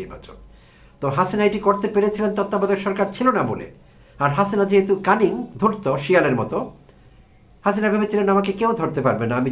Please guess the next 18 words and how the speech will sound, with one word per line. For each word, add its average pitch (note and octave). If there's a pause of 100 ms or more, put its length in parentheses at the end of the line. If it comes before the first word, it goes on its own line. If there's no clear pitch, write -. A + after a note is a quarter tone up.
যতদিন F#3 (100)
তা F#3+ (160)
বাঁচবো C#3
ততদিন D#3 (100)
একটা -
একটা C#3
করে C3
নির্বাচনী B2+
নাটক C3+ (100)
করব, E3+ (720)
রাষ্ট্রের C3+
হাজার D3
হাজার C#3
কোটি C#3
টাকা C#3
নষ্ট D3 (120)
করব, F#3+ (720)
মানুষকে D3